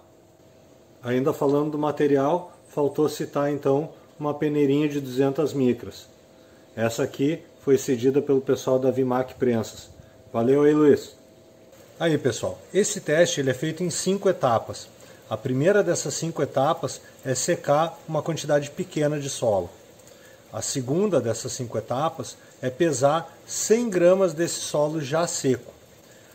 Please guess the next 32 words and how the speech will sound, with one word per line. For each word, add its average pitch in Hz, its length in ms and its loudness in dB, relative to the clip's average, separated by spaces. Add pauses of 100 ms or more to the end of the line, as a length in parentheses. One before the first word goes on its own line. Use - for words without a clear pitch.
A 113 120 -6
terceira 175 480 0
etapa 170 360 0
desse 143 280 -6
teste, 143 320 -4
então, 151 260 -8
pessoal, 131 380 -6
é 131 80 -8
peneirar 156 600 -2 (300)
o 160 80 -8
solo 147 460 2
já 165 200 0
seco 165 540 -6 (200)
em 160 120 -6
uma 160 180 -2
peneira 151 440 -2
de 143 120 -8
duzentas 147 600 -2
micras. 123 500 -4 (180)
Acompanhe 117 540 -4
aí. 160 300 -4 (680)
A 117 140 -4
quarta 170 440 2
etapa 156 520 -2 (400)
é, 151 240 0 (180)
então, 151 360 -2
retirar 143 540 0
o 208 60 -2
que 208 140 -10
sobrou 151 420 -2
na 143 120 -2
peneira 143 580 0